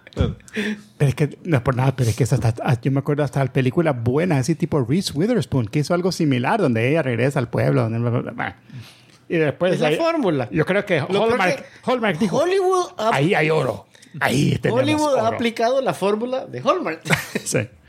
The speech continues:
Speaker 2: Bueno, la cosa es que, em, las películas que tú te acordás normalmente, tradicionalmente de Navidad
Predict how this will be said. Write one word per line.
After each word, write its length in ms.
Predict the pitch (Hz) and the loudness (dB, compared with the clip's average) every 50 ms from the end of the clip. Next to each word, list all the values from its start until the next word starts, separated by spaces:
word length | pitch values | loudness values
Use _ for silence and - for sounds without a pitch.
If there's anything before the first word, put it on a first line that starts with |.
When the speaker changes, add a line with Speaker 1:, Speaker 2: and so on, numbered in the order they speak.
| - - - - - - - - | -20 -20 -20 -20 -20 -20 -10 -2
Speaker 2:
Bueno, 200 | 226 202 170 131 | 0 2 2 2
la 100 | 127 139 | 2 0
cosa 220 | 135 - 175 - 226 | 0 0 0 0 0
es 80 | 202 | 0
que, 220 | - 226 226 226 - - - - - - - - | 2 2 0 0 0 -2 -6 -14 -16 -16 -10 -4
em, 560 | 180 175 160 160 156 147 139 127 123 120 - - - - - - - - - - - _ - - - _ _ - - - _ - - - - - - _ _ - | 0 0 2 2 4 2 2 2 0 -2 -4 -6 -10 -20 -20 -18 -12 -12 -12 -12 -12 _ -20 -20 -20 _ _ -20 -20 -20 _ -20 -20 -20 -20 -20 -20 _ _ -2
las 120 | - - - | -2 0 2
películas 380 | - 160 151 160 - 220 202 | 2 2 2 2 2 2 0
que 100 | - - | 0 -2
tú 120 | - - 175 | -4 -2 -2
te 80 | - | -2
acordás 380 | 190 - 160 139 139 151 131 139 | 0 0 0 2 2 2 2 2
normalmente, 500 | 135 110 107 127 131 139 151 143 143 135 120 | 0 2 2 2 4 4 2 2 0 -2 -4
tradicionalmente 760 | - - 117 104 98 - 131 123 131 139 123 139 135 117 - 131 | -2 -2 -4 -2 -2 -2 -2 0 0 0 0 0 -2 -2 -2 -2
de 140 | 117 113 | 0 0
Navidad 440 | 117 117 107 101 113 107 120 98 104 | 0 0 0 -2 -2 -4 -4 -4 -6